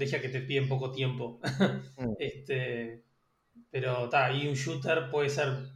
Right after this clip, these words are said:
Speaker 1: es difícil que sea un shooter te, te demande demasiado tiempo en el juego. O sea, generalmente los shooters son rápidos, a-, ágiles y, y podés, ¿no? ¿O estoy
Speaker 2: Sí,
Speaker 1: equivocado? <laughs>
Speaker 2: a ver,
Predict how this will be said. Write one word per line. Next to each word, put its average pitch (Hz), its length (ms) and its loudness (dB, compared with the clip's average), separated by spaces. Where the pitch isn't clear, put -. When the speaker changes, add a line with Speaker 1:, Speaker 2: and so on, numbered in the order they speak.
Speaker 1:
es 147 120 -2
difícil 143 360 -2
que 139 100 0
sea 139 120 -2
un 143 80 0
shooter - 400 -2
te, 139 120 -2
te 139 100 -6
demande 135 360 2
demasiado 131 460 0
tiempo 135 380 0
en 139 220 2
el 123 120 -4
juego. 127 420 -2
O - 40 -20
sea, 127 160 -2
generalmente 135 420 -2
los 135 80 0
shooters 139 220 2
son 135 160 4
rápidos, 139 440 2
a-, 123 280 0
ágiles 139 440 -2
y, 120 260 -6
y 190 140 -18
podés, 135 580 2
¿no? 135 500 -2
¿O 127 160 -2
estoy 131 200 2
Speaker 2:
Sí, 123 200 4
Speaker 1:
equivocado? 120 320 -2
<laughs> 143 120 0
Speaker 2:
a 135 60 0
ver, 151 280 6